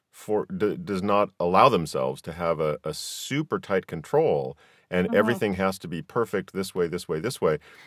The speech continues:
Speaker 1: And
Speaker 2: Yeah.
Speaker 1: instead, if you let the actors play, sometimes you can all of a sudden, it can all of a sudden turn into something that's
Speaker 2: Oh.
Speaker 1: totally unexpected. And even though they might go off script,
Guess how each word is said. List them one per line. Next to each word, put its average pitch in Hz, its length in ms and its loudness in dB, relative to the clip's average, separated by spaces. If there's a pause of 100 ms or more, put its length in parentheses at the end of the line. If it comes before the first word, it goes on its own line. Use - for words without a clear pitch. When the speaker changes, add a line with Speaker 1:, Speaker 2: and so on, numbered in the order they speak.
(160)
Speaker 1:
And 101 140 4
Speaker 2:
Yeah. 196 60 4
Speaker 1:
instead, 135 800 6
if 95 140 -4
you 98 160 -4
let 107 260 4
the 110 120 2
actors 101 380 0
play, 82 680 0 (320)
sometimes 95 880 2 (120)
you 104 160 -8
can 104 160 2 (100)
all 107 220 8
of 104 80 2
a 104 60 2
sudden, 110 320 2
it 87 100 0
can 92 100 -2
all 92 140 4
of 92 60 2
a 90 60 -2
sudden 95 340 -2
turn 98 280 -2
into 98 180 0
something 80 680 -4
that's 80 400 -4 (160)
Speaker 2:
Oh. 214 140 4
Speaker 1:
totally 131 360 4
unexpected. 95 840 0
And 85 260 0 (300)
even 110 260 -2
though 101 120 6
they 95 100 4
might 92 260 2
go 92 200 4
off 87 200 4
script, 131 560 4